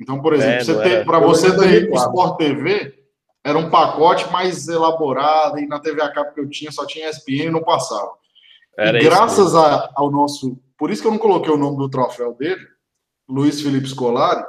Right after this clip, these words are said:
Speaker 1: os jogos da Euro de dois mil e quatro passaram, não todos, mas a maioria passou, se não tô enganado, foi na Record, tá? Eu acho que foi na
Speaker 3: Eu lembro
Speaker 1: Record.
Speaker 3: de dois mil e quatro também.
Speaker 1: Na Euro dois mil e quatro. Então, eu vou dar destaque pra isso.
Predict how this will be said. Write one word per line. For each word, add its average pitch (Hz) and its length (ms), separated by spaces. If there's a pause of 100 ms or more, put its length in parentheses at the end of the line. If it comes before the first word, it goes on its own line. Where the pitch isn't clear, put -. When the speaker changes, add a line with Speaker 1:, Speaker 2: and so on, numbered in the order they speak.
(760)
Speaker 1:
os 147 100
jogos - 440
da 160 200
Euro 147 160
de 127 60
dois 131 240
mil 127 120
e - 60
quatro 151 340 (140)
passaram, 139 840 (380)
não 208 320
todos, 143 340
mas 131 200
a 135 60
maioria 151 480
passou, 151 320
se - 200
não 196 120
tô 196 140
enganado, 165 360
foi 170 100
na 180 100
Record, 120 500 (120)
tá? 160 180 (260)
Eu 120 160
acho 123 140
que - 40
foi 156 100
na 156 80
Speaker 3:
Eu 156 60
lembro 170 220
Speaker 1:
Record. 196 100
Speaker 3:
de 185 60
dois 196 160
mil 202 120
e 190 80
quatro 139 280
também. 113 320 (340)
Speaker 1:
Na 143 120
Euro 160 140
dois 170 180
mil 196 120
e 196 80
quatro. 135 400
Então, 196 200
eu 226 60
vou 226 100
dar 220 100
destaque 220 360
pra 240 160
isso. - 380